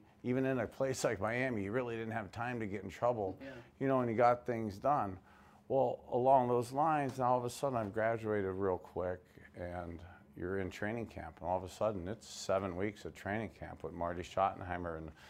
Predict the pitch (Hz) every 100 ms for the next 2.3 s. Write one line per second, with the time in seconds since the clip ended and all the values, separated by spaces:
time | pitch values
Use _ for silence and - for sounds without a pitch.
0 | - - 104 - 120 107 104 107 110 90
1 | 92 101 101 104 98 87 80 107 107 101
2 | 85 87 82